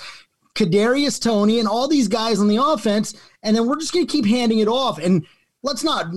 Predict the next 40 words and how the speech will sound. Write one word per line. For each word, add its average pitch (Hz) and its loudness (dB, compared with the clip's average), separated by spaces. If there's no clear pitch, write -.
I 220 -2
mean, 220 4
let's, 226 -2
come 220 0
on, 143 0
Dan's 226 2
a 202 2
good 185 2
enough 165 0
coach 226 0
that 127 -8
that's 214 -2
a 185 -2
possibility 175 0
here. 127 0
He 180 2
knows 214 2
what 180 0
he's 170 0
setting 180 0
up. 139 -2
He 156 0
knows 202 2
that 185 -2
you 202 4
could 185 2
walk 202 0
through 190 4
this 180 0
game 160 0
pretty 214 2
much 185 0
sleepwalking 131 0
right 120 -2
now. 120 -2
And 170 -2
why 185 2
not? 254 0
Don't 247 0
give 269 -2